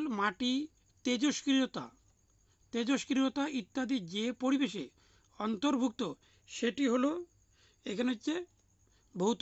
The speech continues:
পরিবেশ, জৈব পরিবেশ, অজৈব পরিবেশ, সামাজিক পরিবেশ। এখানে হবে না, এখানে উত্তর হবে ভৌত পরিবেশে অবস্থিত। জল, মাটি, তেজস্ক্রিয়তা। পনেরো নম্বর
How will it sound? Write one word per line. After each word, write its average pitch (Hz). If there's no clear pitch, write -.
পরিবেশ, 277
জৈব 220
পরিবেশ, 262
অজৈব 220
পরিবেশ, 254
সামাজিক 220
পরিবেশ। 180
এখানে 220
হবে 208
না, 311
এখানে 233
উত্তর 240
হবে 254
ভৌত 233
পরিবেশে 214
অবস্থিত। 214
জল, 196
মাটি, 202
তেজস্ক্রিয়তা। 190
পনেরো 277
নম্বর 285